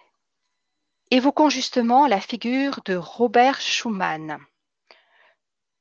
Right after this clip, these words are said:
Ce grand chrétien est l'un des pères fondateurs de l'Europe, Robert Schumann.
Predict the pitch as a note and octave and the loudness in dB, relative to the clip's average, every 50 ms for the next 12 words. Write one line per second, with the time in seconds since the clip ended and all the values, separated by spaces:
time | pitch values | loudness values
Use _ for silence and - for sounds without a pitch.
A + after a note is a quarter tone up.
0 | _ _ _ - - - - C4+ F#3 - E3+ A3+ C#4 D#4 D4+ - - A#3+ - - | _ _ _ -8 -6 -2 -2 -2 -2 -2 -2 0 -2 -2 -2 -4 -6 -6 -6 -6
1 | - - G3 F#3+ G#3 A3 - _ - G#3+ G3+ A3 C#4 D#4 C4+ B3+ A#3+ _ - A3+ | -6 -6 -4 -4 -4 -6 -8 _ -6 -4 -2 0 -2 0 -2 -2 -4 _ 2 2
2 | G#3 G3 - - - - C#4 C#4 - A#3 G#3+ - - A3+ A3+ A#3 A3 A3+ - - | 2 2 -2 -8 -8 -6 -6 0 0 0 0 -2 -6 -4 -4 -4 -6 -8 -10 -10
3 | F#3 F#3 G3 A3+ G#3+ - F#3+ E3+ - _ - - - - _ _ _ _ _ _ | -8 -4 -4 -4 -2 -2 -4 -6 -6 _ -20 -20 -20 -20 _ _ _ _ _ _
4 | _ _ _ _ _ _ _ _ _ _ _ _ _ - G#3+ G#3 F#3 G3+ G3 F#3+ | _ _ _ _ _ _ _ _ _ _ _ _ _ -6 -6 -2 -2 -2 -2 -2
5 | F#3 - - - - F3+ F3 D#3 D3+ C#3+ C#3+ D3 | -4 -10 -14 -14 -12 -12 -12 -12 -14 -16 -18 -20